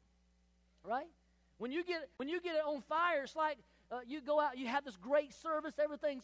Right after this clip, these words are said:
awesome, you've done shouted, you've danced, you've, you've swung from the chandeliers, you know, whatever, you, you know, the old-time way, right? You've walked on the backs of the pews, you've had your hair bobs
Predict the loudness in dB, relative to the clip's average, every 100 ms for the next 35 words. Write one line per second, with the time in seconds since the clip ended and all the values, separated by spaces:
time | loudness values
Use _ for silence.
0 | -2 0 0 -4 -6 -6 -4 -6 -6 0
1 | 2 2 0 -6 -8 0 0 0 -8 -8
2 | -8 -10 _ _ -6 -6 -6 -2 0 0
3 | -6 -10 -8 -4 -4 -2 -4 -4 -6 -12
4 | -16 -20 _ -8 -2 4 4 4 -4 -14
5 | -14 -8 -6 0 2 2 -2 -4 -4 -2
6 | 0 0 0 -8 _ _ _ _ _ 0
7 | 0 0 -10 _ _ -8 -6 4 4 4
8 | 2 -2 0 2 2 0 -10 -8 -10 -8
9 | -8 -6 -6 -8 -8 -4 -4 -4 -6 -6
10 | -8 -6 0 0 2 4 4 2 0